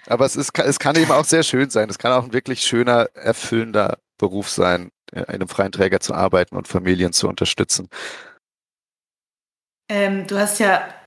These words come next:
Speaker 2: zum Anfang gesagt, hast du jetzt mit Zahlen dargestellt, dass immer mehr Familienhilfe stattfindet, ne?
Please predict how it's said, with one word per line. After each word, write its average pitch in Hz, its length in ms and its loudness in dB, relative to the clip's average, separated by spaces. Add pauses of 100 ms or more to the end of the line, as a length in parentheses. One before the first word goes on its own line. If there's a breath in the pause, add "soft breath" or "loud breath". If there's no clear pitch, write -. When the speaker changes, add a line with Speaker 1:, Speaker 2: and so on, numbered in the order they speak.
(220)
Speaker 2:
zum 180 300 -6
Anfang 196 480 0
gesagt, 170 720 -2
hast 180 180 -6
du 190 40 0
jetzt 175 300 -2
mit 175 240 -6
Zahlen 175 580 2
dargestellt, 214 600 0
dass 180 160 -2
immer 202 260 -4
mehr 190 540 0
Familienhilfe 175 920 -4
stattfindet, 175 640 -4
ne? 254 160 0